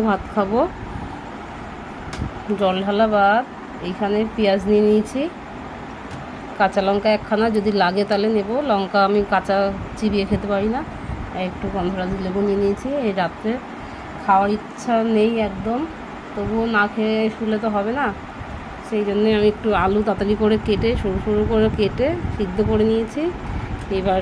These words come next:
শুকনো লঙ্কা একটা নিয়ে, এই গরমে তরকারি খেতে একদম ভাল লাগে না,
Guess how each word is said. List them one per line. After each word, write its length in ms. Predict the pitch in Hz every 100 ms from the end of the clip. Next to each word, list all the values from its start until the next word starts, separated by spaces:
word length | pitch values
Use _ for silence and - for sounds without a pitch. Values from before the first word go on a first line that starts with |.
| -
শুকনো 300 | 214 208 196
লঙ্কা 300 | 202 196 220
একটা 320 | 190 - 233 311 - - - - - - - - - - - 185 214
নিয়ে, 260 | 202 202 226 214
এই 100 | 220 196
গরমে 380 | 190 196 214 226
তরকারি 340 | 185 180 196
খেতে 200 | 202 202 196
একদম 300 | 180 196 214
ভাল 160 | 190 180
লাগে 200 | 185 175
না, 100 | 180